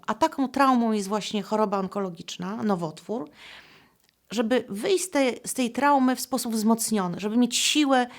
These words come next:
na dalsze życie, na korzystanie z tego życia w taki sposób, jak jest to nam dane.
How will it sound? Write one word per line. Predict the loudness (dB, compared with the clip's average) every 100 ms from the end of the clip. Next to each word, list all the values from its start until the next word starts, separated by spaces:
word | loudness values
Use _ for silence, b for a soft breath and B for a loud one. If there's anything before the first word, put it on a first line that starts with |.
| B 0
na | 2
dalsze | 6 4 4 -4
życie, | -2 -4 -2 -4 -4 B B -2
na | 0
korzystanie | 2 0 0 2 2 2 0
z | -2 -4 -4
tego | 0 0
życia | 0 -2
w |
taki | 0 -2 -2
sposób, | -4 -2 -2 -4 -2
jak | -2
jest | -2 -4
to | -2
nam | -2 -2
dane. | -4 -8